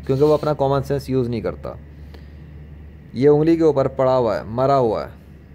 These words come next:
ये मरा हुआ कीड़ा है, मुर्दा हालत में, हरकत ये नहीं कर सकता, यानी चल फिर नहीं सकता,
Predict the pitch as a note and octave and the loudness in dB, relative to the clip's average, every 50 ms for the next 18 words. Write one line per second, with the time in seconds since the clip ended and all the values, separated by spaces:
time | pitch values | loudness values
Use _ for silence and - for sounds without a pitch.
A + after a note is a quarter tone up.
0 | - - - - - - - - - - - F#2+ A2 B2 B2+ C3 C3 C3 C#3+ D3 | -20 -20 -20 -20 -20 -20 -20 -20 -20 -18 -10 -6 -4 -4 -2 0 0 2 2 4
1 | D3 D3+ D3+ C#3+ - C3+ B2+ A#2 G2 E2 D2+ - - - - - - - - - | 4 2 2 0 0 -2 0 0 0 -2 -4 -10 -18 -20 -20 -20 -20 -20 -20 -20
2 | - - - - - - - - - - - - - - - - - - - A#2+ | -20 -20 -20 -20 -20 -20 -20 -20 -20 -20 -20 -20 -20 -20 -20 -20 -18 -10 -4 0
3 | C3 C3+ D3 E3 D3+ D3 C3+ A#2+ A2+ A2 G#2 F#2 D#2 C#2 - - - - - - | 0 2 4 4 4 4 4 2 0 -2 -4 -10 -10 -12 -14 -18 -20 -20 -20 -20
4 | - - - - - - - - - - - - - - - - - - - - | -20 -20 -20 -20 -20 -20 -20 -20 -20 -20 -20 -20 -20 -20 -20 -20 -20 -20 -20 -20
5 | - - - - - - - - - - - - C3 D3 C#3+ E3 E3+ - F3 - | -20 -20 -20 -20 -20 -20 -20 -20 -20 -12 -4 -2 0 0 2 2 2 2 0 -4
6 | - - - B2 D3 D3+ D#3 D#3+ E3+ D#3+ D#3 C#3 - A#2+ - - - E2 D2 C2 | -12 -8 -4 -2 0 2 2 0 2 2 2 2 2 -4 -8 -8 -10 -10 -10 -12
7 | - _ _ _ - - A#2 B2+ C3 B2+ - D3+ D3 D3+ C3+ E3 E3 F3 F3+ - | -14 _ _ _ -18 -14 -10 -10 -6 0 2 4 4 4 2 2 0 0 -4 -4
8 | E3 - - - G#2 E2 | -4 -6 -4 -6 -8 -8